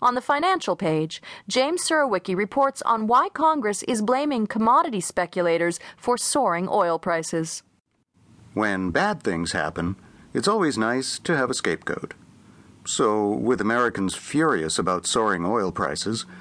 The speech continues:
Speaker 2: Congress has gone in search of someone to blame. There are a number of usual suspects to choose from depending on your politics. opec, greedy oil companies,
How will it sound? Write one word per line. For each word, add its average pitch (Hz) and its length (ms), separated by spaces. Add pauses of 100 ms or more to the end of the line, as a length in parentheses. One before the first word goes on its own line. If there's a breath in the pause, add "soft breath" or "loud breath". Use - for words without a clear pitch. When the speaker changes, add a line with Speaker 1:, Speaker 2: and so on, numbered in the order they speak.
(260 loud breath)
Speaker 2:
Congress 165 500
has 117 160
gone 104 220
in 117 80
search 107 280
of 131 160
someone 90 340
to 135 60
blame. 80 460 (680)
There 143 260
are 135 180
a 101 60
number 110 480
of 82 100
usual 104 360
suspects - 720
to 95 100
choose 123 260
from 80 280
depending 85 400
on 82 100
your 71 80
politics. 82 680 (440 loud breath)
opec, 85 540 (420 loud breath)
greedy 85 300
oil 98 240
companies, 98 640